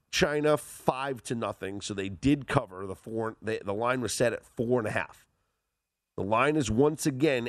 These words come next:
at four and a half, and the four and a half for Canada is minus one thirty-five. I'm laying it. I think Canada wins this game. Same. It's gonna be, like, a five nothing,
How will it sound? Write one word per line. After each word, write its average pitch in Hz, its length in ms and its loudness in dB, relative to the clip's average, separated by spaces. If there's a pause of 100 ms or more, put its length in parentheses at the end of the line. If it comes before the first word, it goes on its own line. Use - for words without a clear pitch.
at - 200 -4
four 120 320 4
and 104 100 0
a 104 40 0
half, - 360 -4 (240)
and 101 420 0
the 98 80 0
four 143 300 2
and 165 100 2
a 127 40 2
half 143 240 0
for 117 100 -4
Canada 104 580 0
is 101 180 0
minus 107 540 0
one 101 200 0
thirty-five. 80 680 -2 (1040)
I'm 147 180 0
laying 151 340 0
it. 156 180 0 (480)
I 117 120 0
think 135 280 -2
Canada 127 380 0
wins 117 300 -4
this 110 160 -6
game. 110 500 -4 (800)
Same. 131 360 0
It's - 120 -12
gonna 107 160 0
be, 120 60 0
like, 117 120 2
a 113 80 2
five 113 380 -2
nothing, 120 540 0